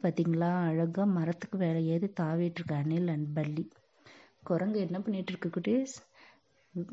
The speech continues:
மரத்துல புடிச்சு தொங்கிட்டு இருக்குது, ஆடிட்டு இருக்கு, அந்த விழுதுகளை வச்சு ஆடிட்டு இருக்குது. புறா வந்து மயிலுக்கு மேல இருக்கு பாருங்க, புறா. மயில் அழகா தோகை விரிச்சு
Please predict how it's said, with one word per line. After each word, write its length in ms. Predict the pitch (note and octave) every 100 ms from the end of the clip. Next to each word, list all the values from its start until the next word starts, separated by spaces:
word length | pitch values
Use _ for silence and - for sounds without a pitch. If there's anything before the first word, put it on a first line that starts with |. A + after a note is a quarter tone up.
| F#3+
மரத்துல 480 | F3+ E3 E3+ - F3 G3+ D4 E4 C#4
புடிச்சு 300 | G#3 F3+ - A#3 G#3
தொங்கிட்டு 420 | G3+ G#3 B3 G3
இருக்குது, 260 | F#3 E3 D#3+
ஆடிட்டு 300 | D#3+ G3+ G3
இருக்கு, 180 | F3 E3
அந்த 100 | D#3+
விழுதுகளை 520 | D#3 E3 F3+ F#3 E3+ D#3
வச்சு 240 | D#3 - F#3
ஆடிட்டு 320 | E3 D#3+ E3
இருக்குது. 240 | D#3+ D#3 D#3
புறா 220 | F#3+ F#3+ G3 F#3
வந்து 220 | D3+ F3 G#3 E3
மயிலுக்கு 440 | E3 F#3+ F#3 E3 D#3 D#3+
மேல 340 | F3 G#3 G3
இருக்கு 220 | E3+ -
பாருங்க, 340 | D#3+ D#3 E3 A3+ -
புறா. 240 | E3 D3+ C#3+ - _ - - - - -
மயில் 400 | D#3+ E3+ F#3 E3+
அழகா 420 | D#3+ D#3+ E3 F#3+ F#3+ -
தோகை 300 | E3+ F3 F3 D#3+
விரிச்சு 340 | D#3+ E3